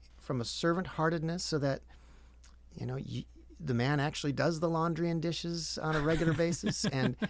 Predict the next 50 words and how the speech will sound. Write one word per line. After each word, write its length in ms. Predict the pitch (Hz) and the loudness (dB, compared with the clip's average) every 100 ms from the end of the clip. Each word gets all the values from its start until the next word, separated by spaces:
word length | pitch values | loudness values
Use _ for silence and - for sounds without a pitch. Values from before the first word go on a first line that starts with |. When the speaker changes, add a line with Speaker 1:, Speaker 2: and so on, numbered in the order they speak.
| - | -4
Speaker 1:
and 140 | 143 131 | -2 2
he 120 | 156 | 4
actually 320 | 139 147 - 135 | 4 4 0 0
does 500 | 120 127 151 180 - | 2 6 6 4 0
help 240 | - 170 | 0 2
Speaker 2:
Yeah. 120 | 214 | 4
Speaker 1:
with 120 | 185 - | 4 2
the 80 | |
baby, 520 | 165 160 165 175 180 170 | 2 2 4 2 2 0
and, 120 | 120 | 0
Speaker 2:
Yeah. 280 | 101 107 135 | 2 4 4
Speaker 1:
and 100 | 147 | 4
she 200 | - 160 | 6 8
actually 320 | 156 156 170 | 8 6 2
does 580 | 147 135 143 180 185 151 | 2 4 6 8 6 2
do 220 | 143 175 | 2 2
things 400 | 175 175 180 185 | 4 2 2 2
that 160 | 156 143 | 2 2
help 220 | 139 160 | 4 2
Speaker 2:
Mm-hmm. 80 | - | 4
Speaker 1:
him. 340 | 165 175 175 170 - - - - | 4 4 4 0 -6 -20 -4 2
If 160 | 151 | 4
you 160 | 165 247 | 6 6
actually 360 | 302 - 214 | 6 4 4
do 260 | 143 135 170 | 4 6 6
that 300 | 170 175 170 | 8 4 4
in 140 | 151 | 0
a 40 | 127 | 0
mutual 500 | 123 170 196 - 175 | 2 2 2 0 -2
kind 280 | 160 165 156 | 0 0 0
of 120 | 127 | 0
way, 300 | 123 123 127 | 0 0 -2
and 120 | 131 127 | -2 -2
you 120 | 127 | 0
live 320 | 127 156 147 | 0 -2 -4
carefully 440 | - 175 - 160 | -4 -2 -2 -2
with 200 | 151 143 | -2 -2
each 160 | 143 - | -4 -4
other 200 | 131 131 | -2 -2
through 300 | - 156 175 | -4 0 0
the 80 | 147 | 0
years 340 | 123 143 175 | 0 0 -2
of 160 | 123 110 - - - - - | -4 -8 -14 -20 -20 -20 -4
trying 180 | 143 165 | 2 4
to 60 | |
establish 440 | 220 - 165 175 - | 4 4 2 2 -2
a 40 | |
career, 340 | 190 - 139 147 | -4 0 2 2
trying 320 | - 156 170 | 0 2 4
to 80 | 190 | 2